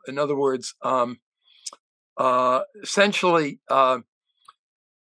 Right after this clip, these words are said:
either scaring people or criticizing people as a way of persuading them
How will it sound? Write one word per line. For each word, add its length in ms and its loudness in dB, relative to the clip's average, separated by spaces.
either 260 -6
scaring 560 2
people 600 -2
or 180 -4
criticizing 880 0
people 580 -2
as 200 -2
a 80 -6
way 500 2
of 420 2
persuading 720 0
them 340 -10